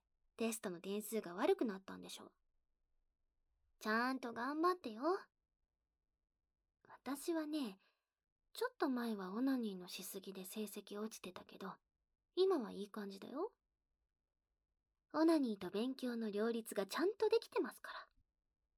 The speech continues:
インターネットでエッチなこと勉強して、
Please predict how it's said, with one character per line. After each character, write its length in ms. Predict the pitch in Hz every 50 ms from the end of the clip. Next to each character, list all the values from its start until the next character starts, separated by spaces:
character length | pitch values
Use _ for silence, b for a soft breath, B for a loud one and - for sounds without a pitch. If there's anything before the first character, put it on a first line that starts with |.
| _ _ _ _ _ _ _ _ _ _ _ _ _ _ _ _ _ _ _ _ _ _ _ _ _ -
イ 140 | 269 302 320
ン 80 | 330
タ 100 | 320 359
ー 120 | 339 339 339
ネ 120 | 339 339
ッ 60 | 339 349 -
ト 120 | 277 240
で 100 | 208 196
エ 120 | 196 226
ッ 60 | 254 262 -
チ 120 | - 233
な 100 | 208 190
こ 120 | 190 190 180
と 140 | - 185
勉 240 | 190 190 196 196 196
強 200 | 196 208 202 202 202
し 120 | - -
て、 260 | - 220 208 185 -